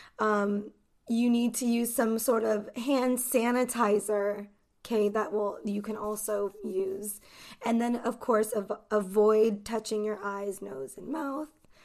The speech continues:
Those are just some ways that you can protect yourself. And then, I don't know if you guys are into memes. I like memes. I think they're funny.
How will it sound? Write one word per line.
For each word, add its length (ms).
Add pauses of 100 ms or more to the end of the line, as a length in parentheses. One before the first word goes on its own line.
(360)
Those 160
are 100
just 300
some 320 (200)
ways 280
that 160
you 120
can 440 (440)
protect 600
yourself. 720 (160)
And 240
then, 720 (420)
I 120
don't 160
know 180
if 80
you 120
guys 380
are 120
into 360
memes. 640
I 160
like 320
memes. 380
I 100
think 240
they're 160
funny. 560